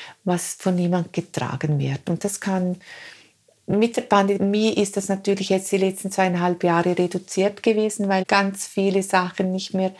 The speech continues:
gemacht werden konnten, wie Physiotherapien waren zum Teil nur bedingt offen oder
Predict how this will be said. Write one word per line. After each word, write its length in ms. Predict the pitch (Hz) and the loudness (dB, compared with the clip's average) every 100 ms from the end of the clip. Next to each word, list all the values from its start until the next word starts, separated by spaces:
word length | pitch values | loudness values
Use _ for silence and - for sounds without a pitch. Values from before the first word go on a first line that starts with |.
| - - - - - _ | -14 -16 -18 -20 -20 _
gemacht 420 | 196 190 175 - | 0 2 0 2
werden 280 | 185 185 175 | 4 4 -2
konnten, 500 | - 190 226 226 196 | 0 0 2 0 2
wie 140 | 196 | 2
Physiotherapien 1040 | 190 202 196 202 196 190 190 190 185 180 180 | 0 -2 -2 0 2 0 0 0 0 0 0
waren 320 | 175 180 180 | 0 -2 -4
zum 200 | - 185 | -8 0
Teil 200 | 175 175 | 2 2
nur 140 | 180 | -2
bedingt 680 | - 180 185 175 180 - - | -2 -2 -2 -2 -4 -10 0
offen 420 | 170 170 - 180 | 0 0 -2 -2
oder 260 | 170 160 | -2 -2